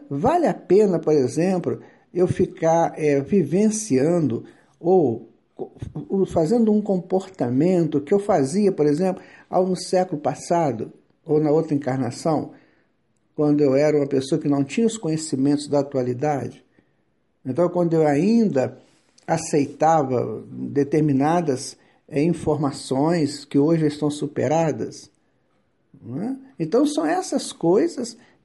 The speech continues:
que nós temos que analisar. Então, naquela festa que eu fui, eu fui ficando próximo de quem mais me, me interessava. E aí depois eu faço uma análise.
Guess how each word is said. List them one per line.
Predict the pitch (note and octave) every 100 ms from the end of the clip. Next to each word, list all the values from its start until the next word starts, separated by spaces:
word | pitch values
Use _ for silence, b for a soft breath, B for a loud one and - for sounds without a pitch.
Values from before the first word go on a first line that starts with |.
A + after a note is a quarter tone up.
| -
que | G#3+ A#3+ -
nós | G3+ G3+ G3+
temos | G#3 G3+
que | G#3+
analisar. | G3+ G#3+ D4 A3 C#3 D3 E3
Então, | E3+ A#3+
naquela | E4 D#4 F3+ C#3+ E3
festa | - - A3+ C#4+ - D3
que | -
eu | C3+
fui, | - B3+ E4 - B B B B B _
eu | G3
fui | G#3+ - A3
ficando | A#3 - - C4 - G3+ A3
próximo | D4 F3+ D#3+ G#3 A#3
de | A3 C4
quem | - F#3 G#3
mais | C#4 B3 F#3 G3 C4 - C#4
me, | A3+ A#3+ A3+ G#3+ A#3 G#3+
me | A3
interessava. | A#3 C4+ E4+ - C4+ B3+ D3+ - - _ _ _ _ _ b b
E | C#4+
aí | F4+
depois | F4+ E4 A#3+ B3+
eu | E4+
faço | E4+ G#3 C#4+ D#4 C#4
uma | D4
análise. | D4 D#3 D#3 D3+ C3 A#2+ C3+ C3+